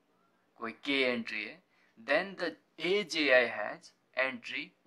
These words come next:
one upon K, provided in one row and corresponding column has only one non-zero element,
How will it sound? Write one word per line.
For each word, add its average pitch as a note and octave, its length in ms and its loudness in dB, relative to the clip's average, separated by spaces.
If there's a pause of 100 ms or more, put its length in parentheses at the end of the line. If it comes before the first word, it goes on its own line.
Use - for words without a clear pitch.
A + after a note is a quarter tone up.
one D#3 220 8
upon B2+ 400 2
K, G#2+ 160 -12 (760)
provided C3+ 640 0 (920)
in F#3 280 -2 (200)
one D#3+ 380 6
row D3 280 -4 (720)
and D3 380 4
corresponding F3 840 0
column G#2+ 460 2 (2250)
has A2+ 400 2 (100)
only D#3 460 -2
one C3 420 6
non-zero A2 440 2 (100)
element, - 520 -14